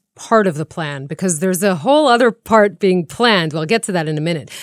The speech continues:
But in this part of the plan, the plan that talks about the override clause, overriding the Supreme Court in a majority with a majority of sixty-one, and the part that talks about the politicizing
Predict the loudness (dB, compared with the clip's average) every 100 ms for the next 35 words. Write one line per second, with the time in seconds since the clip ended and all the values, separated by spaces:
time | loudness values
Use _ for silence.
0 | -8 0 2 2 0 2 0 0 -6 -8
1 | -8 -8 -6 0 0 0 -2 0 0 0
2 | -2 2 2 0 -4 0 2 4 4 4
3 | 0 0 2 2 2 -2 2 2 2 0
4 | -2 -6 -4 -2 -2 0 0 0 -4 -6
5 | -6 -4 -4 -2 -4 -4 -6 -2 -2 -2
6 | -6 -10 -8 -6 -6 -8 -12 -18 -18 -2
7 | 0 0 2 0 0 -2 0 0 0 -2
8 | -2 -4 -4 -2 0 0 0 0 0 -2